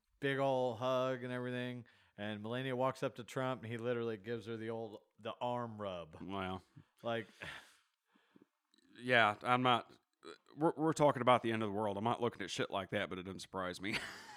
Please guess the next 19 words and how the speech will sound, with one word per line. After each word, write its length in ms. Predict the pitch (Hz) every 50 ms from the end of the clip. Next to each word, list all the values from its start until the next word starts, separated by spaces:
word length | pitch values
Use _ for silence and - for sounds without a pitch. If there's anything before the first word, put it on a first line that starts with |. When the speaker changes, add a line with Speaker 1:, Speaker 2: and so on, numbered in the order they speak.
| - 104
Speaker 1:
Uh, 140 | 113 120 123
yeah, 320 | 131 139 143 143 139 123 107
I 200 | 104 110 117 117
mean, 180 | 120 123 120
it's, 360 | 123 123 120 113 - - -
it, 220 | 117 110 117 110 - 127
it 160 | 151 143 131
just, 280 | 151 156 - - -
I 120 | 131 120 127
don't 100 | 123 120
know. 140 | 110 101 101
It 80 | 101
struck 280 | - - 131 120 - -
me 80 | 120
as 120 | 110 101 -
kind 180 | - 113 104
of 80 | 101 87
odd 360 | 95 92 92 90 90 87 82
that 160 | 90 85 76